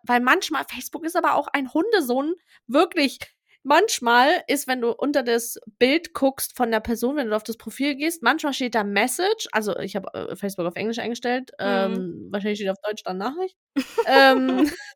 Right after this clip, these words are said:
Speaker 2: Wahrscheinlich.
Speaker 1: ich weiß nicht, ob da Messenger dann steht oder ob da Nachricht steht, deswegen keine Ahnung.
Speaker 2: Ich glaube, Nachricht
Speaker 1: Äh,
Speaker 2: schreiben.
Speaker 1: Ah, okay. Und manchmal steht auf demselben Feld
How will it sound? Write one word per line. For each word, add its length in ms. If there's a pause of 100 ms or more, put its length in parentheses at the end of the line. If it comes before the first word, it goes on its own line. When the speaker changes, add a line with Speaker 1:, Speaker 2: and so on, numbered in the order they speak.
(140)
Speaker 2:
Wahrscheinlich. 600
Speaker 1:
ich 140
weiß 160
nicht, 80
ob 100
da 80
Messenger 480
dann 160
steht 360
oder 140
ob 60
da 120
Nachricht 360
steht, 180
deswegen 340
keine 240
Ahnung. 220
Speaker 2:
Ich 60
glaube, 280
Nachricht 400
Speaker 1:
Äh, 40
Speaker 2:
schreiben. 440 (680)
Speaker 1:
Ah, 200
okay. 360 (200)
Und 200
manchmal 840
steht 340
auf 180
demselben 600
Feld 540